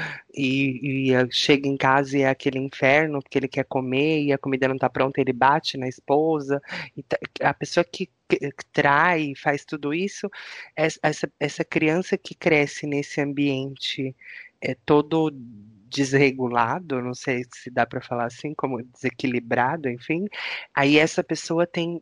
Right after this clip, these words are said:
tem, eh, uma, uma maior probabilidade de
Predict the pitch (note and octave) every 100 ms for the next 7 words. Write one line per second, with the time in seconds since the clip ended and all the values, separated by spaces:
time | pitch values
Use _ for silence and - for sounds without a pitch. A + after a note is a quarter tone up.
0 | C#3+ - D#3 D3+ - C#3+ B2+ - C#3 C#3
1 | C3+ C3 C3 A2+ C3+ C3 C3 C3+ C#3+ C#3+
2 | C#3 C#3 C3+ C#3 C3+ C3+ C#3 C#3+ C3+ D3
3 | D3+